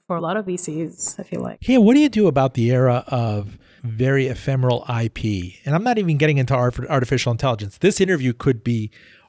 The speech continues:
Speaker 2: artificially produced, and it will be in short order, and I'll be out of work and gigging for you. But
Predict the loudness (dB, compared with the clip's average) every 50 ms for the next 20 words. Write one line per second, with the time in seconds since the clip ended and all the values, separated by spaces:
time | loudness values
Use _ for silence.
0 | _ -2 0 0 0 0 0 0 -2 0 0 0 0 0 0 -2 -4 -2 -2 -2
1 | -2 -2 -4 -4 -4 0 2 2 2 4 2 0 0 0 -2 -2 -2 0 0 2
2 | 2 2 2 2 0 0 2 0 0 0 0 -2 -2 -2 -2 -2 -2 -2 -2 -2
3 | 0 0 0 0 -2 -4 -10 -8 -6 -6 -4 -4 -4 -4 -2 -4 -6 -4 -2 -2
4 | 0 2 2 2 2 0 -2 -4 _ _ _ _ _ _ 0 0 0 0